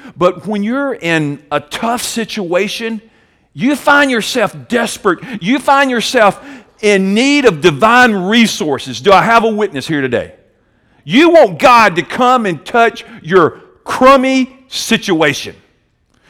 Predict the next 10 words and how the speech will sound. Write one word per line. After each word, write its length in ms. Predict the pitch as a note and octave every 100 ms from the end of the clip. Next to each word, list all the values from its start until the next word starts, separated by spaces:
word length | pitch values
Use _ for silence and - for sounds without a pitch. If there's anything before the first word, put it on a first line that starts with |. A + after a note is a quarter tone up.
| _
your 400 | C#3+ A3 A3 E3 - _ _
trying, 800 | - - C4+ B3+ C4+ C4+ C4 A#3+ G3 _ _ _
challenging 1000 | - - C#4 C#4+ C#4+ B3+ E3+ D#3+ G#2+ F2 _
situation. 840 | - D3+ - A#2+ G#2 F#2 - - _ _ _ _ _ _ _ _ _ _ _ -
But 160 | A2+
you 100 | B2+
cry 260 | E3 F#3 D#3+
out 260 | C#3 G2+ _
in 60 | G#2
humility, 560 | A2+ G#2+ G2+ C#2+ _